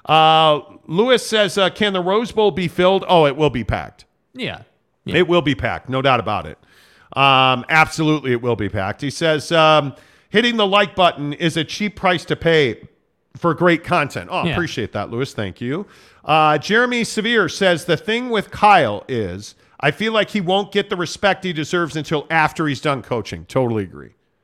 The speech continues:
Speaker 1: Totally agree. When we wo-, look back and check the resume and the big wins, and yeah, I totally agree with that. One hundred percent I agree with that. Q Sam, what's up?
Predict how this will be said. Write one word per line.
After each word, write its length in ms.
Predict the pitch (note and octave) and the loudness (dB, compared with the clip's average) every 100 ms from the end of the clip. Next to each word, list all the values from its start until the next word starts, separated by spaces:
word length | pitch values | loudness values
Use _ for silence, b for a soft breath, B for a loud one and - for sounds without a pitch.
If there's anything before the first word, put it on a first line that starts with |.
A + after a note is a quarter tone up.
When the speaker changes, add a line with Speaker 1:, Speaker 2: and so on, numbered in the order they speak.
| _ _ _ - | _ _ _ 0
Speaker 1:
Totally 320 | F3 F#3 F#3 | 2 4 2
agree. 200 | F3+ F#3 | 2 2
When 160 | C3+ C#3 | 0 -2
we 100 | C#3+ | 2
wo-, 260 | E3+ F3+ D#3+ | 2 2 0
look 220 | F#3 F#3 | 0 2
back 280 | F3+ F3+ F3 | 2 2 -2
and 120 | C#3+ | -2
check 240 | F3+ E3+ | -2 -2
the 80 | E3 | -2
resume 540 | D#3+ E3+ F3 E3 D#3+ | -2 -2 0 2 2
and 100 | D#3 | 0
the 40 | C#3 | -2
big 200 | D#3 C#3+ | -4 -2
wins, 560 | D#3+ D#3+ D#3+ D#3 D3 D3 | -2 0 0 -2 -2 -2
and 240 | B2+ A#2 b b b - | -2 -4 b b b -2
yeah, 160 | E3 | 0
I 60 | D#3+ | 2
totally 340 | - E3 C#3+ | 2 0 2
agree 240 | C3 A#2+ G#2 | -2 -4 -6
with 140 | E2+ | -6
that. 200 | E2+ C#2 _ _ | -10 -12 _ _
One 220 | B2+ D#3 | 0 0
hundred 300 | C#3 C#3+ A#2+ | 0 -4 -6
percent 320 | A2+ - A#2 | -8 -8 -6
I 120 | G2+ F2+ | -6 -8
agree 240 | F2 E2+ | -12 -14
with 120 | E2 | -10
that. 200 | F2+ E2+ | -10 -10
Q 220 | - A#3 | -6 -6
Sam, 380 | G3+ - A3 E3+ | -4 -4 -2 -2
what's 200 | C#3+ - | -4 0
up? 300 | F#3+ D3+ B | 0 0 B